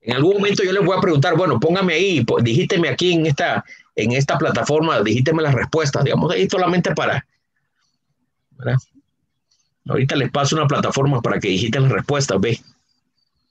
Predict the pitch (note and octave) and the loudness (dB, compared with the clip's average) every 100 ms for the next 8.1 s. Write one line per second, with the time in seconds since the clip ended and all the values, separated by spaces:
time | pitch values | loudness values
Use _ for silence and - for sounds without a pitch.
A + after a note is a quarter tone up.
0 | _ _ _ - A#2+ B2+ C#3 C#3+ C#3+ F3+ | _ _ _ -4 -2 -2 -2 0 0 0
1 | C#3 G#2 G#2 C#3+ C#3+ D#3+ C3+ C#3 G3 G3 | 0 2 2 2 2 0 0 0 0 0
2 | C3+ F#3+ D3 A2+ D3+ D#3+ B2+ A2+ E3 C3+ | -2 0 -2 0 0 0 0 0 2 2
3 | A2 A#2+ E3 D#3 E3 C#3 A2+ C#3 C#3 - | 0 -2 0 0 0 0 -2 0 0 -2
4 | - - - - - B2 C3 C#3 E3 F3+ | -14 -14 -16 -18 -8 -2 0 2 0 2
5 | F#3 E3+ E3 E3 F#3 C#3 A#2 B2 C3+ D3+ | 2 0 0 0 2 2 0 -2 0 0
6 | C#3 C#3 D3 A#2+ D#3 G3+ C#3 B2+ C3+ - | 2 0 0 -2 -2 0 2 2 2 0
7 | - - - B2+ B2 - B2 - G2 - | -2 -4 -2 -2 0 -2 -2 -2 -2 -2